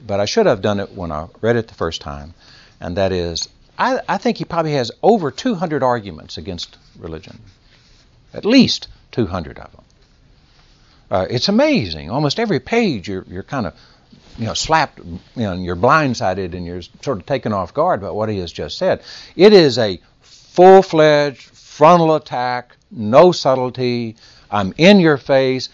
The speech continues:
I don't like you, I don't believe in what you're saying, and you are a threat, and we need to get rid of you" kind of argument. There's a, there's a, there's a, a, a sort of a crusader attitude in the book,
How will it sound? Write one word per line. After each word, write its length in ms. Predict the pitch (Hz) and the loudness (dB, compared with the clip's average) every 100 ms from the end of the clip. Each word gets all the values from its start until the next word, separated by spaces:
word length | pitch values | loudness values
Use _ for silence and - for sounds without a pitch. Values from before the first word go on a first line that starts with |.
| _ | _
I 180 | - 101 | -4 -4
don't 320 | 92 120 92 | -2 -2 -2
like 340 | 95 120 185 180 | 0 2 2 0
you, 200 | 185 165 | 0 0
I 100 | 117 | -2
don't 220 | 107 92 | -6 -10
believe 280 | 98 143 190 | -4 -2 0
in 60 | |
what 180 | 180 175 | -2 -6
you're 100 | 170 | -8
saying, 340 | 151 160 165 131 | -4 -2 -2 -2
and 120 | 113 | -2
you 160 | 127 | 0
are 100 | 92 | -2
a 40 | - | -2
threat, 280 | 147 175 113 | 2 2 2
and 80 | |
we 100 | 135 | 0
need 140 | 156 147 | 0 -2
to 80 | 123 | -4
get 140 | 123 | -2
rid 160 | 139 135 | -2 -2
of 100 | 113 | -2
you" 160 | 120 | -4
kind 220 | 123 98 | -4 -6
of 80 | 98 | 0
argument. 640 | 165 233 117 78 - - - _ _ _ _ | 0 0 -2 -10 -16 -20 -20 _ _ _ _
There's 280 | 123 156 135 | 4 6 6
a, 160 | 113 95 | 4 2
there's 280 | 113 120 98 | 2 2 0
a, 180 | 92 - _ - | -6 -10 _ -4
there's 200 | 107 98 | -2 0
a, 160 | 90 - _ _ | -4 -8 _ _
a, 160 | 87 82 | -4 -4
a 360 | - 76 87 82 | -6 -14 -14 -14
sort 220 | - 240 | -4 -2
of 60 | 202 | -2
a 80 | - | -4
crusader 760 | - 185 - 175 254 202 120 | 2 2 4 4 6 4 2
attitude 760 | 120 190 190 - 107 76 - - | 0 0 -2 -4 -10 -12 -18 -20
in 140 | 110 92 | -14 -10
the 60 | |
book, 380 | 73 175 - _ | 2 2 2 _